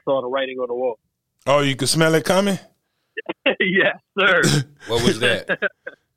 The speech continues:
Speaker 1: <laughs> Yes, sir.
Speaker 3: What was
Speaker 1: We
Speaker 3: that?
Speaker 1: worked in a place for, huh?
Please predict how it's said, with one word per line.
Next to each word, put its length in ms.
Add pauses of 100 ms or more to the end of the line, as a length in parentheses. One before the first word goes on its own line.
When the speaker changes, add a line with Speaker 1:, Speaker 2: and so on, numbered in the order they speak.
(160)
Speaker 1:
<laughs> 400
Yes, 220 (120)
sir. 220 (160)
Speaker 3:
What 180
was 180
Speaker 1:
We 120
Speaker 3:
that? 80
Speaker 1:
worked 160
in 60
a 40
place 300
for, 120 (460)
huh? 240